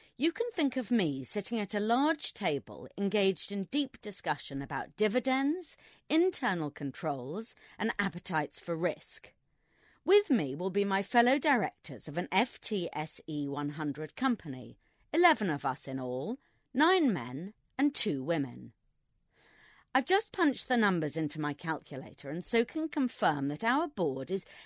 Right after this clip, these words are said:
eighteen point one eight one eight one eight percent female.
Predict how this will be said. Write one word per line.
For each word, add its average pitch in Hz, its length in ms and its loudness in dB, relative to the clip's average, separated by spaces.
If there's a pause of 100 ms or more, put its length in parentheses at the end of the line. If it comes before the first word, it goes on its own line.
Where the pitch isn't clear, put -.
(160)
eighteen 240 680 0
point 165 380 -2
one 226 420 2
eight 185 320 -2
one 185 400 -2
eight 170 340 -4
one 147 320 -2
eight 160 460 -2
percent - 420 -10
female. 147 760 -4